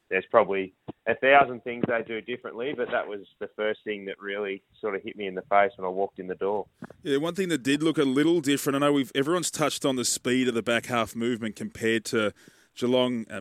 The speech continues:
Speaker 2: pro-, even in the recent, the first month, but we just sort of, we just sort of noticed just when we were having a little chat, just using the corridor a little bit more. You had that option at times to go to the wider option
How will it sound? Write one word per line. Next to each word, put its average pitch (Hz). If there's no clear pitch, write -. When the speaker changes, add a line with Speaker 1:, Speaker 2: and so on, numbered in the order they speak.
Speaker 2:
pro-, 101
even 107
in 104
the 104
recent, 110
the 107
first 117
month, 127
but 127
we 123
just 151
sort 208
of, 120
we 113
just 175
sort 180
of 139
noticed 135
just 120
when 120
we 110
were 117
having 120
a -
little 110
chat, 139
just -
using 165
the 120
corridor 135
a 131
little 131
bit 127
more. 127
You 117
had 139
that 131
option 127
at 110
times 127
to 117
go 123
to 127
the 120
wider 120
option 120